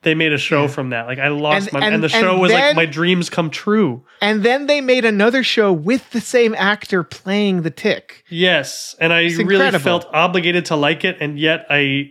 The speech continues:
Speaker 1: could not be honest with myself that I did not like it, you know? But whatever.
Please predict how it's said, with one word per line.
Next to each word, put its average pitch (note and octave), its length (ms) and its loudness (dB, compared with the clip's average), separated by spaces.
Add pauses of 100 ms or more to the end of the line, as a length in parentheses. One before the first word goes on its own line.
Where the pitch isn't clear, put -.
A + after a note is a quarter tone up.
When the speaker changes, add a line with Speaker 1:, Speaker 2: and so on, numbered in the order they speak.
(160)
Speaker 1:
could D#3+ 160 -6
not D#3 280 -2
be D#3 120 -2
honest D3 260 0
with D3+ 120 -8
myself C#3 400 -4
that C3 100 -6
I C3 80 -4
did B2+ 200 -10
not A#2+ 200 -8
like A#2 240 -14
it, A#2 160 -18
you C#3 140 -10
know? B2+ 180 -12 (240)
But B2 160 -12
whatever. A#2+ 420 -12